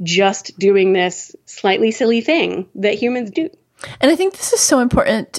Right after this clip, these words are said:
Speaker 2: Um, you're, you're emphasizing long-term relationships. And also I would add to that, um, women who have young children, because a lot of
Speaker 1: Oh,
Speaker 2: times
Speaker 1: yeah.
Speaker 2: you feel touched out. And so
Speaker 1: Mm-hmm.
Speaker 2: your, your,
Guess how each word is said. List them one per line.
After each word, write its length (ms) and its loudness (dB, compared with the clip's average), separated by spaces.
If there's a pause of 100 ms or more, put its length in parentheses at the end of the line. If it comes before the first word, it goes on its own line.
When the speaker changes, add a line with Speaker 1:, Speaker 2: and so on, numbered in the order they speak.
Speaker 2:
Um, 440 0
you're, 380 0
you're 240 -2
emphasizing 580 0
long-term 480 -2
relationships. 880 -2 (160)
And 300 2
also 340 2
I 180 4
would 200 0
add 240 2
to 140 -6
that, 460 2 (720)
um, 380 4 (160)
women 360 2
who 340 2
have 640 0
young 380 0
children, 800 -2
because 260 -2
a 40 -2
lot 180 2
of 80 -6
Speaker 1:
Oh, 40 -2
Speaker 2:
times 120 2
Speaker 1:
yeah. 160 -2
Speaker 2:
you 160 2
feel 180 0
touched 540 -6
out. 360 0
And 140 0
so 320 0
Speaker 1:
Mm-hmm. 560 -16
Speaker 2:
your, 400 6
your, 420 2